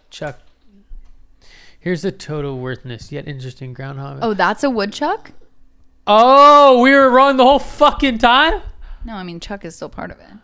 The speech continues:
Speaker 1: I know, but the chuck is not a bird.
Speaker 2: It's a little beaver looking
Speaker 1: It's a
Speaker 2: thing.
Speaker 1: fucking beaver thing, dude. We just look like a fool.
Speaker 2: Wait, beavers do chuck wood, basically.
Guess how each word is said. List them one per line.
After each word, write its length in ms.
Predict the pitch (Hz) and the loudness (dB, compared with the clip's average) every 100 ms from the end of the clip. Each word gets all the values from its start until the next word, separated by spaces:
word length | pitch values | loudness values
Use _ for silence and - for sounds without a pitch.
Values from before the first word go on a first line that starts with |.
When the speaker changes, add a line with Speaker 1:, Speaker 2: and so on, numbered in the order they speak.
| - - | -20 -12
Speaker 1:
I 120 | - | -6
know, 140 | 226 202 | -4 -2
but 180 | 196 | -4
the 80 | 196 | -6
chuck 280 | 190 220 214 | -4 -4 -2
is 140 | 202 | -4
not 220 | 185 196 190 | -6 -6 -8
a 20 | |
bird. 560 | 165 196 190 139 123 - _ _ _ - - _ _ _ _ _ _ | -8 -6 -6 -6 -10 -16 _ _ _ -20 -20 _ _ _ _ _ _
Speaker 2:
It's 200 | 214 214 | -14 -10
a 40 | |
little 200 | 202 190 | -8 -10
beaver 360 | 160 175 185 160 | -10 -12 -10 -10
looking 240 | 143 143 | -12 -10
Speaker 1:
It's 120 | 196 | -10
a 40 | - | -6
Speaker 2:
thing. 80 | 214 | -6
Speaker 1:
fucking 320 | 202 208 170 | -6 -10 -8
beaver 300 | 190 202 175 | -8 -8 -10
thing, 340 | - 143 123 | -12 -14 -12
dude. 220 | 131 131 | -10 -10
We 380 | 120 139 156 147 | -10 -12 -10 -12
just 340 | 127 131 107 131 | -12 -14 -14 -14
look 240 | 120 - | -14 -14
like 160 | 117 - | -16 -14
a 80 | 113 | -18
fool. 380 | - _ 123 | -20 _ -10
Speaker 2:
Wait, 220 | 123 294 226 | -6 -4 -2
beavers 360 | 339 381 294 | -2 -2 -4
do 320 | 202 233 294 262 | -8 -8 -8 -10
chuck 280 | - 160 160 | -12 -14 -14
wood, 300 | 156 104 160 | -18 -18 -16
basically. 680 | 151 220 - - 76 117 | -16 -16 -18 -18 -18 -18